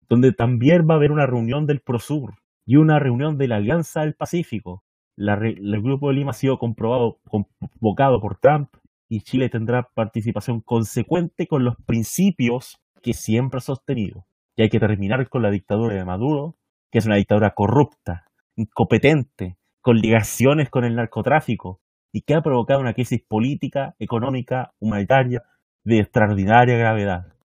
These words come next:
en el pueblo venezolano y al mismo tiempo privilegiar el uso de instrumentos pacíficos para resolver esta crisis.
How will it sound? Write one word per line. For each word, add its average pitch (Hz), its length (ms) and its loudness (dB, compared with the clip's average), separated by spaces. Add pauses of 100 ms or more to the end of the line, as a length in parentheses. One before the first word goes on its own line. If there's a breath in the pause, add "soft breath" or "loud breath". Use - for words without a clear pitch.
(140)
en 104 120 0
el 98 120 -2
pueblo 107 280 2
venezolano 117 640 -4
y 104 60 -8
al 123 60 -4
mismo 170 200 -2
tiempo 143 500 -6
privilegiar 156 520 -2
el 135 100 0
uso 139 260 -2
de 127 180 -6 (320 soft breath)
instrumentos 127 720 -2
pacíficos 160 560 -2
para 117 220 4
resolver 110 400 0
esta 120 200 -6
crisis. - 320 -18